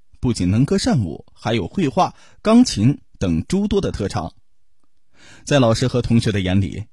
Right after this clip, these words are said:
她是一个货真价实的才女。高中毕业之后，郑丽考上了华东政法大学，令小姐妹们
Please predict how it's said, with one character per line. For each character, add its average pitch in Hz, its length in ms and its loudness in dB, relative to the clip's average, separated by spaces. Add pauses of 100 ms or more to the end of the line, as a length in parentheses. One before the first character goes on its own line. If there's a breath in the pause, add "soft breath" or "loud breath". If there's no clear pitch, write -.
(400)
她 127 160 0
是 120 140 0
一 107 60 0
个 110 160 -2
货 117 180 0
真 110 180 4
价 104 200 0
实 90 140 -6
的 90 140 -8
才 85 200 -8
女。 101 240 0 (1300 soft breath)
高 190 160 0
中 185 140 2
毕 175 140 -2
业 139 120 2
之 147 160 -2
后， 120 380 2
郑 180 200 2
丽 135 140 2
考 - 240 -6
上 127 140 2
了 92 100 0
华 113 220 -2
东 165 200 2
政 170 160 0
法 - 140 -8
大 98 180 -6
学， 73 300 -10 (640 soft breath)
令 247 220 6
小 147 240 2
姐 - 180 -4
妹 151 200 4
们 85 260 -2